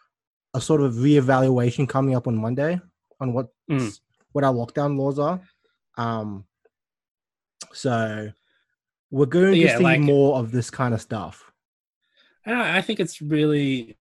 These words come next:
Speaker 2: cool and interesting, and, and, like, um, you know, I obviously miss face-to-face contact with, with people, but, um, the, the, the innovations that people are doing, the, the ways they're getting around, like,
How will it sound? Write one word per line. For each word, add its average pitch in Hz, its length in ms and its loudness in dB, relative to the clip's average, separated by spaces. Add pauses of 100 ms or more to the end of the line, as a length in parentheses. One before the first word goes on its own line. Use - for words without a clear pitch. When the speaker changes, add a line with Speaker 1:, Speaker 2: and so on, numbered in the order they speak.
(420)
Speaker 2:
cool 196 400 -2
and 151 80 0
interesting, 143 560 -4
and, 110 280 -8
and, 123 220 -8
like, 113 440 -8 (500)
um, 117 600 -4 (960)
you 151 140 4
know, 117 160 2
I 120 340 2
obviously 127 540 -2
miss 110 260 -4
face-to-face 110 680 -6
contact 113 460 -6
with, 107 160 -8 (300)
with 123 140 -6
people, 131 320 0
but, 123 260 -2 (680)
um, 120 420 0 (1040)
the, 147 100 0
the, 147 440 -4
the 147 220 4
innovations 139 560 4
that 120 140 0
people 123 260 0
are 113 60 0
doing, 117 280 0
the, 117 140 -2
the 123 100 -4
ways 120 420 0
they're 120 100 2
getting 113 240 0
around, 110 400 -4
like, 104 240 -10